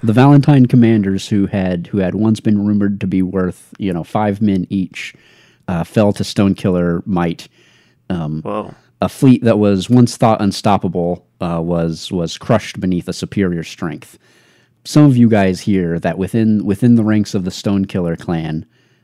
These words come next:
Speaker 1: uh, in particular, it is, it is praised once and for all that the left-handed menaces have been ended.
Speaker 2: Oh.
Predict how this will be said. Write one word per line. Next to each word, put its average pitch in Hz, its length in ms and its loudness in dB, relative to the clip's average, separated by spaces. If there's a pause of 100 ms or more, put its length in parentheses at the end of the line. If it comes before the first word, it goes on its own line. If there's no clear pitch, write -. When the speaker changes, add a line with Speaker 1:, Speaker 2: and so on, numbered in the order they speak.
(140)
Speaker 1:
uh, 87 60 -2
in 85 180 -2
particular, 82 460 -6
it 87 160 -4
is, 85 260 -4
it 90 120 -4
is 90 120 -4
praised 98 480 -2
once 110 220 2
and 113 120 0
for 104 160 0
all 82 280 0 (380)
that 98 120 0
the 95 80 -2
left-handed 98 640 0
menaces 90 560 -4
have 85 180 -4
been 80 160 -8
ended. 73 400 -12 (1080)
Speaker 2:
Oh. 131 280 -18